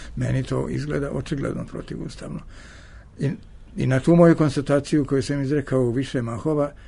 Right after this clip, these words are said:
nisam dobio odgovor, što mislim da je na neki način karakteristično.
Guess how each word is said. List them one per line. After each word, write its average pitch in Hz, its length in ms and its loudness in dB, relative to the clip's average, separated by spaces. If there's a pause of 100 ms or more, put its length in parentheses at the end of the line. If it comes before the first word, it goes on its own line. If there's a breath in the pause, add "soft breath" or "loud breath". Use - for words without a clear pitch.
(120)
nisam 139 460 0
dobio 147 360 0
odgovor, 139 600 -4 (680)
što - 280 -12
mislim 73 380 -6 (120)
da - 80 -8
je - 140 -8
na - 140 -6
neki - 300 -8
način 135 460 -8
karakteristično. - 840 -8